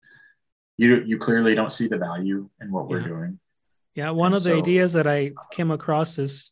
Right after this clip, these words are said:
Speaker 2: this past year is the idea of a value-based pricing versus hourly-based pri-, pricing, which is kind of the, the default.
Speaker 1: Yeah.
Speaker 2: Um, but, uh, yeah, the idea of value-based pricing, which I think, uh, well, there's a couple of people that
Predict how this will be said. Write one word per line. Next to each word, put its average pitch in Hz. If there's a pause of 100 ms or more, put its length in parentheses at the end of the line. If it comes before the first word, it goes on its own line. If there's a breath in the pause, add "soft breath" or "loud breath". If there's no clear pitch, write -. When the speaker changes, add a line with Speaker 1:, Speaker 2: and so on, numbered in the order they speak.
Speaker 2:
this 156
past -
year 127
is 135
the 131
idea 131
of 127
a 123 (440)
value-based 143
pricing 135 (200)
versus 131 (640)
hourly-based 131
pri-, 131
pricing, 127
which 123
is 127
kind 131
of 127
the, 117 (100)
the 147
default. 131 (840)
Speaker 1:
Yeah. 101
Speaker 2:
Um, 127 (960)
but, 143
uh, 139
yeah, 156
the 151
idea 160
of 156
value-based 147
pricing, 147 (640)
which 175
I 160
think, 165
uh, 151
well, 147
there's 170
a 156
couple 170
of 143
people 156
that 135